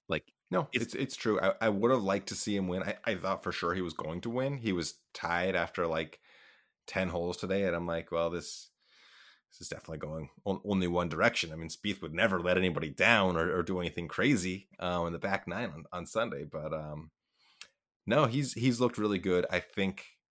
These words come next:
Speaker 2: I think it's exciting that there's three more majors.
Speaker 1: Yeah.
Speaker 2: Or two more. How many more? Two?
Speaker 1: Two more.
Speaker 2: <laughs> Three?
Speaker 1: We've,
Speaker 2: Two, two
Speaker 1: we've
Speaker 2: more.
Speaker 1: played
Speaker 2: Yeah, no,
Speaker 1: two,
Speaker 2: I
Speaker 1: two to
Speaker 2: think
Speaker 1: go.
Speaker 2: that, yeah,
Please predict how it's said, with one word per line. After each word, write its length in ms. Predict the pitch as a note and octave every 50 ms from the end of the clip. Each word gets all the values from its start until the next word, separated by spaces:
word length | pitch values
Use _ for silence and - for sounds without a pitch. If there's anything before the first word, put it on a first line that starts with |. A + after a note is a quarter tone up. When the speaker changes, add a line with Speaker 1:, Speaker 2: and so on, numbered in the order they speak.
| _ _ - -
Speaker 2:
I 20 |
think 220 | E2+ - G#2 -
it's 120 | - D#2 -
exciting 360 | D#2+ - - D#2+ F2 F#2 F#2
that 100 | F2+ E2+
there's 160 | F2 E2+ D#2+
three 180 | - - F#2 F2+
more 140 | F2 F2 E2+
majors. 640 | E2 D#2+ E2 E2 - G2 G2+ G2+ - - - - _ _
Speaker 1:
Yeah. 200 | - A#3+ C4+ B3 -
Speaker 2:
Or 240 | - - - - - -
two 160 | - - F#2+
more. 140 | - D2+ -
How 120 | - - G2+
many 120 | A#2 C3+
more? 300 | C#3 C#3+ D3+ E3 E3+ D#3+ -
Two? 260 | - C3+ C#3 D#3 F3 _ _ - -
Speaker 1:
Two 140 | - - D#4
more. 260 | E4 - A#2 D3+ F3 - _
Speaker 2:
<laughs> 80 | -
Three? 240 | - - A#2 C#3 B3+
Speaker 1:
We've, 120 | - E3 D#3+
Speaker 2:
Two, 160 | D3 - - - -
two 80 | - C#3
Speaker 1:
we've 100 | C#3 C#3+
Speaker 2:
more. 40 | -
Speaker 1:
played 200 | - F#3 F3+ E3+
Speaker 2:
Yeah, 20 | F3
no, 100 | G#3 G3
Speaker 1:
two, 120 | E3+ F3+
Speaker 2:
I 20 | F3+
Speaker 1:
two 140 | - F3 F#3
to 80 | G#3
Speaker 2:
think 40 | E3
Speaker 1:
go. 160 | D3+ C3 C#3+ E3+
Speaker 2:
that, 60 | D#3+ - _ _ _ _ _ _ _ _ _ - C3
yeah, 80 | D#3